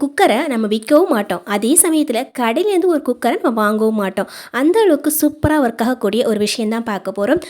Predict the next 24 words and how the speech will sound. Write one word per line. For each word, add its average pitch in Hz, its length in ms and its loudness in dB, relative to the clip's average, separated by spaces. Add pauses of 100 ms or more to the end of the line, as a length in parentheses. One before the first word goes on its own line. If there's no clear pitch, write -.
(100)
அது 269 200 -2
மட்டும் 294 320 -2
இல்லாம, 285 260 2
நம்முடைய 311 500 0
அன்றாட 349 340 2
வாழ்க்கையில 269 520 -2
நம்முடைய 233 360 -2
பணத்தையும் 254 560 0
நம்முடைய 247 320 0
நேரத்தையும் 226 540 -2 (220)
அதிகமாக 349 580 0
மிச்சம் 381 380 -2
பண்ணக்கூடிய, 254 440 0 (180)
யூஸ்ஃபுல்லாக 320 520 -2
இருக்கக்கூடிய 220 460 -6 (320)
kitchen 359 300 0
tips 392 180 -2
and 226 200 -6
tricks-உம் 349 440 -2
பார்க்கலாம். 208 420 -6
வாங்க, 269 320 -6
நம்ம 349 240 0
வீடியோக்குள்ள 349 560 -4
போலாம். 359 320 -2